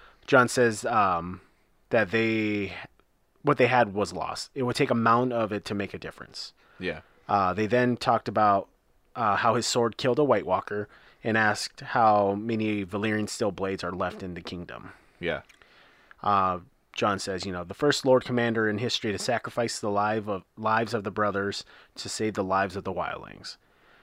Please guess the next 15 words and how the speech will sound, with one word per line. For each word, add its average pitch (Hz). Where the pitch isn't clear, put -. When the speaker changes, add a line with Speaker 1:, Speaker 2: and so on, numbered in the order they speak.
Speaker 1:
How's 127
it 131
feel 127
to 117
be 110
a 95
friend 110
with 98
the 98
most 101
hated 110
man 101
in 92
Castle 92
Black?" -